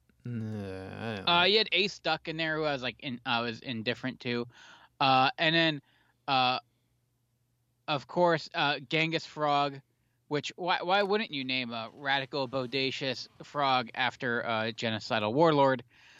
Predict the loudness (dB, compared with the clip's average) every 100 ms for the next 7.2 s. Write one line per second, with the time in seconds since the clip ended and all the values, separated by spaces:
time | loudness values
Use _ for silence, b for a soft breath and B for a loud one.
0 | b b -4 0 2 2 0 0 0 -2
1 | _ -20 -20 _ _ _ 0 0 -4 2
2 | 4 4 0 -6 -16 _ _ _ -6 -4
3 | -6 _ _ _ _ _ -20 _ _ -2
4 | -2 -2 -16 -8 -2 -2 -2 -20 -20 -20
5 | -20 _ -8 -8 -4 -6 -6 _ -4 -4
6 | -4 -6 -8 _ -2 0 -2 -4 -10 -8
7 | -6